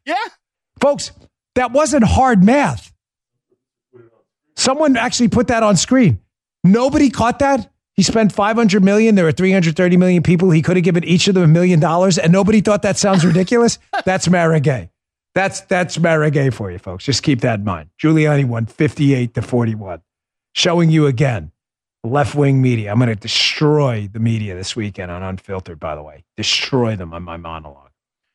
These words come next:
Speaker 2: All right, thanks for tuning in, folks. I really appreciate it. As always, a, a, a, a humble but respectful request.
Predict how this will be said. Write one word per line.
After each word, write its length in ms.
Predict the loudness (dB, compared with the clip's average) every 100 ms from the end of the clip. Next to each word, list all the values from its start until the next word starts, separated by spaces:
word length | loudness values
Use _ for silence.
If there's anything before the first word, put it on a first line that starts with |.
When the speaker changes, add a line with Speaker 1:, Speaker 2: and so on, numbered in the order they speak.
| _ -10
Speaker 2:
All 80 |
right, 120 | -8 -2
thanks 220 | -2 -2
for 100 | -4
tuning 300 | -2 0 0
in, 100 | -2
folks. 320 | -6 -10 -8
I 40 |
really 220 | -6 -2 -4
appreciate 480 | -4 -4 -4 -4
it. 40 | -4
As 160 | -2
always, 340 | 0 0 0 -2
a, 40 |
a, 420 | -6 -8 -8 -10 -10 _ _ _
a, 340 | -10 -10 -8 -8
a 0 |
humble 360 | -2 0 0 0
but 220 | -2 -4
respectful 560 | -10 -4 -4 -2 -2
request. 520 | -2 -2 -4 -4 -6